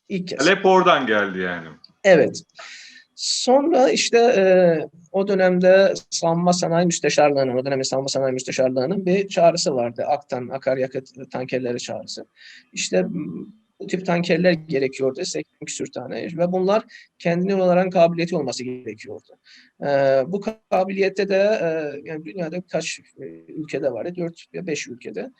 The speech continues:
Speaker 1: Ee, bunlardan herkes fiyat almaya çalışmış, teklif almaya çalışmış. Sıkıntılar vardı. Hem uygulamada hem fiyatta çok yüksek fiyatlar söylemişler.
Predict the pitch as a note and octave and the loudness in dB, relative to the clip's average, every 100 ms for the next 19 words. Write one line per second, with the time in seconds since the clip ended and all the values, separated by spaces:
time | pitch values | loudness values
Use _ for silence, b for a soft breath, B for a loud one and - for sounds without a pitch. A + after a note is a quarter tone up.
0 | b b - D#3+ D#3 D3 C#3+ C#3+ F3 G3+ | b b -8 -4 -4 -2 -2 -4 -2 -2
1 | G3+ G#3 G3+ G3+ F#3+ G3 F#3+ - F3+ F3+ | 0 -2 -2 -2 -2 -4 -6 -4 -2 -2
2 | F3 F3 F3+ F3 C3+ B2+ C3 D#3+ F3 - | -2 -2 -2 -2 -4 -4 -8 -8 -8 -8
3 | D3 D#3 D#3 D#3 D#3 D3+ C3 - - A#2+ | -10 -8 -6 -6 -6 -6 -8 -12 -14 -10
4 | A#2 B2+ C3+ - - - - - D#3 D#3+ | -10 -10 -10 -12 -16 -18 -16 -12 -10 -4
5 | D3+ D3+ B2+ A#2 E3 F3 C3 B2 C3+ - | 0 0 0 -4 -6 -8 -8 -8 -10 -12
6 | C#3 C#3 C3+ C3+ B2+ A#2+ A#2+ A#2+ B2+ B2+ | -10 -6 -8 -6 -6 -6 -8 -8 -8 -12
7 | - B2+ B2 - F3 A#3+ _ _ - C#3 | -8 -10 -10 -6 -6 -6 _ _ -12 -10
8 | - - E3 D#3+ D3+ D3+ D3 - A2 G2+ | -8 -4 -4 -2 -2 0 -4 -4 -10 -10
9 | - - - - | -12 -12 -12 -14